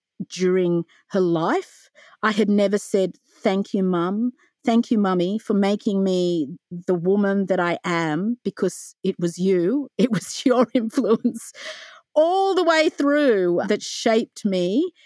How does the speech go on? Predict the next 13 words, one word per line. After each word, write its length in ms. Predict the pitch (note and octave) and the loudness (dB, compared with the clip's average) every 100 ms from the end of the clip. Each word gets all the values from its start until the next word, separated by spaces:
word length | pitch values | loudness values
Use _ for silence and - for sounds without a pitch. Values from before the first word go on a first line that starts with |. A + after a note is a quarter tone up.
| _ _ | _ _
and 140 | A#3 B3 | 0 0
shaped 560 | - - D4 A#3+ - | -4 -2 0 -2 -2
me 400 | B3 B3 A#3+ G#3+ - _ _ _ _ | 0 2 0 -2 -10 _ _ _ _
magnificently. 1200 | G#3+ B3 B3+ C4 D4 D4 - C4+ G#3 G#3 C3 F2 - | -2 -2 2 2 2 -4 -2 -2 0 -2 -2 -4 -2
And 160 | A#3 A#3+ | 0 2
I'm 140 | B3 | 2
so 260 | - C4+ C4+ | 2 0 2
grateful 420 | A#3+ A#3+ - C4 | 2 0 -2 -4
for 120 | B3 | -2
that. 300 | G#3+ F#3+ - | -2 -2 -2
But 100 | A#3 | 0
I 120 | A#3 | 4
never, 640 | B3 B3 B3+ C4 B3+ B3 | 6 6 6 4 4 2